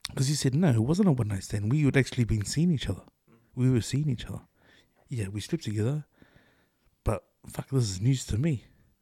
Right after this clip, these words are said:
And, like, it makes you wonder, like, when all this stuff comes up, you know, there's always something that they leave out that they don't say. And there's always like, "Okay, so you never mentioned that before David Lomas jumped on the fucking plane and went all the way there with your son."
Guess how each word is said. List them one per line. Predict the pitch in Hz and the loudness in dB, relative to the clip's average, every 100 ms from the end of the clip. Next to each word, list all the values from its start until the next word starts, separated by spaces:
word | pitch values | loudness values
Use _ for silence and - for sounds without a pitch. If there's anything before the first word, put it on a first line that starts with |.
| _ _ _ _ _ _ _ _ _ _ _ _ _ - | _ _ _ _ _ _ _ _ _ _ _ _ _ 0
And, | 170 | 4
like, | 165 160 | 4 4
it | |
makes | 170 170 | 2 4
you | 170 | 2
wonder, | 170 147 | 0 2
like, | 123 | 2
when | 127 170 | 4 4
all | 180 | 4
this | 170 160 | 4 0
stuff | - 143 - | 2 0 2
comes | 127 104 147 | 0 2 0
up, | 127 - | 0 -4
you | 90 | -4
know, | 110 120 - - | -4 -4 -8 -2
there's | 110 127 | 2 4
always | 165 160 | 6 4
something | - 151 139 | 2 2 0
that | 113 | -2
they | 120 131 | 2 2
leave | 123 120 117 | 4 2 2
out | 110 117 | 0 -2
that | 101 | -6
they | - | -2
don't | 123 107 - | -2 -2 -4
say. | 107 98 _ _ _ _ - _ _ _ | -6 -6 _ _ _ _ -20 _ _ _
And | 98 92 | -6 -4
there's | 92 | 0
always | 107 104 | 0 2
like, | 95 95 - | -2 -4 0
"Okay, | 160 - 101 | -2 0 -8
so | - | -4
you | 120 185 | -6 -2
never | 151 107 95 - | -4 -4 -8 -6
mentioned | 117 - 101 | -6 -4 -4
that | 117 | -4
before | 113 - 113 101 - - - | -4 -2 -2 -2 -10 -20 -12
David | - 120 104 | 4 6 6
Lomas | 101 113 104 - | 6 6 4 2
jumped | 113 - | 0 2
on | 104 | 0
the | 104 | 2
fucking | 120 - 107 | 0 2 4
plane | 123 117 | 6 6
and | 110 | 6
went | 107 | 6
all | 120 | 6
the | 110 | 6
way | 104 | 4
there | 113 113 | 4 2
with | 95 | 0
your | 98 | -8
son." | - 160 135 | -2 0 0